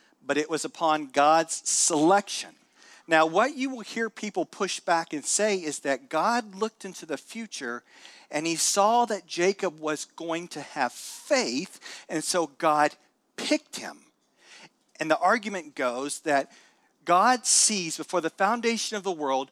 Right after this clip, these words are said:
who is going to respond to the gospel and have faith, and so he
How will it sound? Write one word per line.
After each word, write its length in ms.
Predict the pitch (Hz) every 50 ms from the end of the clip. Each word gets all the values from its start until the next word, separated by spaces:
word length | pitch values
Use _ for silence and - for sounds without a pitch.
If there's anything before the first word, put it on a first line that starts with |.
| _ _ _ _
who 300 | - - - 240 254 247
is 160 | 247 220 -
going 260 | - - 190 196 196 180
to 120 | - 185
respond 640 | 170 156 - - - - 196 196 214 226 233 233 220
to 120 | - - 202
the 100 | 180 170
gospel 480 | - 190 185 180 185 185 - - 160
and 100 | 156 143
have 140 | 143 131 131
faith, 380 | - - - 220 208 202 202 - - - - -
and 180 | - 185 170 165
so 360 | - - - 208 196 175 - - - _
he 280 | - 220 214 196 -